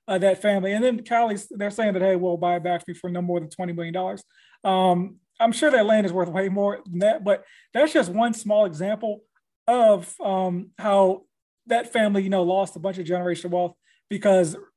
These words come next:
real estate was just taken from them. And so now, uh, I'm not saying there's not issues now, but now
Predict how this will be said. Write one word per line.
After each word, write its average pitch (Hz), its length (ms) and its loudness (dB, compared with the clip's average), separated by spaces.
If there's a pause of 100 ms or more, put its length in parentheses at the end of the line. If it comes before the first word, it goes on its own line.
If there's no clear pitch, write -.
(140)
real 214 260 -2
estate 220 300 -4
was 180 140 -6
just 185 360 0 (460)
taken 262 320 2
from 175 160 -2
them. 156 100 -4
And 190 160 -8
so 185 280 4 (300)
now, 262 640 4
uh, 196 280 0
I'm 214 80 0
not 254 140 2
saying 233 180 0
there's 190 100 -4
not 202 200 -2
issues 196 380 -6
now, 226 200 0
but 180 160 -4
now 254 320 -2